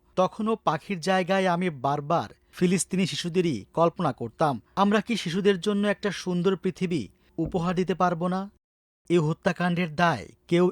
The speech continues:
এড়াতে পারে না বলে মনে করেন সিয়াম। সবশেষ সৃষ্টিকর্তার কাছে প্রার্থনা জানিয়ে তিনি লিখেছেন, "আল্লাহ, তুমি জান্নাতের দরজা খুলে দাও। এই পৃথিবী আর গাজাবাসীর জন্য নয়। আমরা পারিনি, আমরা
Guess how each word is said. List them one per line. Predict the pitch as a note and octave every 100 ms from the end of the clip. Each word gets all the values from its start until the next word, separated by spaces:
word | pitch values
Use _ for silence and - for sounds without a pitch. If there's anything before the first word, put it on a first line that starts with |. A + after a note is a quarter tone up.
| -
এড়াতে | D3+ D#3 F3+
পারে | - C#3+ D#3
না | E3+
বলে | D#3+ E3+ A#2+ - _ -
মনে | D3 F3+
করেন | F3 D#3+ A2+
সিয়াম। | A#2 C#3+ C#3+ A#2 - _ -
সবশেষ | - G#3 - - A3+
সৃষ্টিকর্তার | - D#3+ - - F3 F#3 - F3+
কাছে | F#3 - F#3+
প্রার্থনা | - D3+ D3 F3 E3+
জানিয়ে | D3+ E3+ F3+
তিনি | F3 E3+ E3+
লিখেছেন, | D3+ C#3 E3+ - E3 G#2 - _
"আল্লাহ, | D3+ D#3+ F3 D#3 - _ _ -
তুমি | F#3+
জান্নাতের | F#3 D#3+ D3+ - F#3 D3
দরজা | B2+ A#2+ C3+
খুলে | - D#3+
দাও। | A#2+ A2+ G2 _ _ -
এই | F3 G3
পৃথিবী | - F3+ - G3+ G3+
আর | G3
গাজাবাসীর | D#3 D3 E3+ E3+ F#3
জন্য | D3 C#3+ A#2
নয়। | B2 C3 A#2+ - _ -
আমরা | D#3+ D#3 F3+
পারিনি, | D3 C#3 C3+ A2+ F#2 _ -
আমরা | C#3 D3 D3+